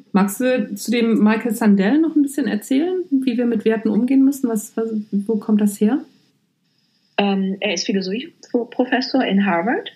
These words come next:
Speaker 1: Mhm.
Speaker 2: ähm, hat auch ein Buch geschrieben, Was man für Geld nicht kaufen kann.
Speaker 1: Ja.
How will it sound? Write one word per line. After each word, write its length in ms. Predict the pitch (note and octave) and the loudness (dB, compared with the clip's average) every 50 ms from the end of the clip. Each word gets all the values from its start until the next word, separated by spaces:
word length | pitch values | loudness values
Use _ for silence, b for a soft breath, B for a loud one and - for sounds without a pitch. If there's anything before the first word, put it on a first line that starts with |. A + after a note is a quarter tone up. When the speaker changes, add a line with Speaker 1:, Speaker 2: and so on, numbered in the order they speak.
| _ - | _ 2
Speaker 1:
Mhm. 380 | - G#3 G3 F#3 G#3+ B3+ D#4+ - G#3 | 4 4 6 6 6 4 4 2 2
Speaker 2:
ähm, 540 | G3+ G3+ G3 G3 F#3+ F#3+ F#3+ F#3+ F#3+ G3 - F#3+ | 2 2 2 2 2 0 0 -2 -2 -4 -4 -4
hat 140 | G#3 G#3+ G3 | -2 -2 0
auch 100 | F#3+ F#3 | 0 2
ein 140 | G3+ G3 | 2 2
Buch 140 | G3+ A3+ A3 | 2 0 0
geschrieben, 640 | - B3 - - - A#3 A3+ A3+ A#3 A#3 A#3+ A#3 - - | 0 -2 -2 0 0 0 0 0 -2 -2 -4 -4 -2 -2
Was 180 | G3 G3 - | -2 0 0
man 140 | G#3 G3 G3 | 2 0 2
für 120 | G3 G#3 G3 | 2 0 0
Geld 260 | F#3+ F3 F#3 G3 - | 0 0 0 0 0
nicht 200 | G3 G3 - - | 0 -2 -2 -4
kaufen 360 | - F#3+ F3 F3+ - A#3 A3+ | -4 -2 -2 -2 -4 -4 -6
kann. 360 | - - A3+ A3+ B3 E4 E4+ - _ _ _ - | -4 -2 -2 -2 -2 -4 -6 -10 _ _ _ 2
Speaker 1:
Ja. 300 | G#3 F#3 F3 E3 G3 | 2 2 2 2 0